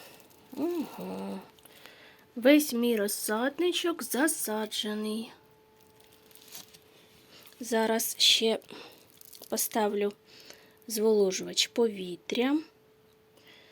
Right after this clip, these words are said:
Температура нормальна. М. Ну,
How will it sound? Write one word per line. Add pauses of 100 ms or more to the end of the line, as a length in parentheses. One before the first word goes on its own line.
(840)
Температура (220)
нормальна. (1080)
М. (1700)
Ну,